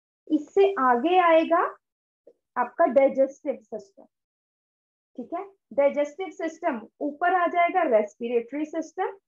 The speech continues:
और नीचे आ जाएगा आपका एक्सक्रीटरी सिस्टम, और फिर उसके अंदर आ जाएगा आपका रिप्रोडक्टिव सिस्टम। ठीक है, रिप्रोडक्टिव और एक्सक्रीटरी तकरीबन इकट्ठे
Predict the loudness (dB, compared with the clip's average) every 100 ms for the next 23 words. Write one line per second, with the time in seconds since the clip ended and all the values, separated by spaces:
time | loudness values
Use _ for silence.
0 | _ _ -2 0 2 2 0 0 0 2
1 | 0 0 -2 0 -2 -2 -6 -6 -8 -10
2 | -8 -8 -6 -6 -4 -6 -4 -4 -4 -8
3 | _ -6 -2 -2 0 0 0 -2 -4 -4
4 | -2 -4 -2 -2 -2 -2 -4 -6 -8 -8
5 | -2 -2 0 -2 -4 -4 -6 -6 -20 -20
6 | -20 -20 _ _ _ _ _ _ _ _
7 | _ -2 2 4 4 4 2 2 0 0
8 | 2 2 0 -6 -2 -2 -2 -2 0 0
9 | -2 -2 0 -2 0 -2 -2 -4